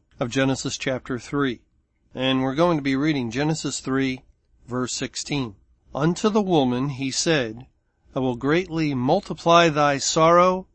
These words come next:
and thy conception. In sorrow thou shalt bring forth children,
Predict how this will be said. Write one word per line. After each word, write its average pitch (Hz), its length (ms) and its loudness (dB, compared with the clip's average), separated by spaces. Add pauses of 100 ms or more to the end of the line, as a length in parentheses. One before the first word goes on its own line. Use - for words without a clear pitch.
(200)
and 131 100 -2
thy 143 180 2
conception. 165 760 -4 (580)
In 143 220 2
sorrow 165 760 4 (420)
thou 147 220 4
shalt 139 240 -4
bring 170 260 2
forth 160 400 0
children, 131 560 -2